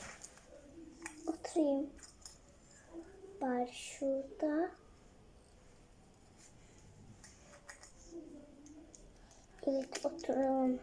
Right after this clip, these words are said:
her ikimiz de, değil mi? Aa, oturalım hadi bakalım. Gel.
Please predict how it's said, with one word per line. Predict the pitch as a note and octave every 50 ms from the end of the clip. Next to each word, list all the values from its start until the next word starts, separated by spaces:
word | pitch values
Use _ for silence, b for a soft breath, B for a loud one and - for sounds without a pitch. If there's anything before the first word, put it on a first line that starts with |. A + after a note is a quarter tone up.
| - -
her | A#3 A#3
ikimiz | A3+ A#3 - - - - B3+ B3 A#3+ A#3+ A#3+ B3+ - - - - - - -
de, | B3+ B3+ B3 -
değil | B3+ B3+
mi? | B3+ B3 A#3+ A#3+ - - - - - - - - - - - - - - - - - - - - - - - - - - - - - - - - - - - - - - - - - - - - - B B B B B B -
Aa, | - F#4 F#4+ F#4+ G4 G4 G4+ G4+ G4+ - G#4+ A4 G4
oturalım | E4 - - - - F#4 F4 F4 E4+ E4+ E4 F4 -
hadi | E4+ D#4 D4+ E4 D#4 D#4
bakalım. | D#4 - - - - E4 D#4 D#4 D#4 D#4+ D#4+ - - - - - - - - - - - - - - - - - - - - - - - - - - -
Gel. | - E4 D#4+ E4+ F4 F4+ F4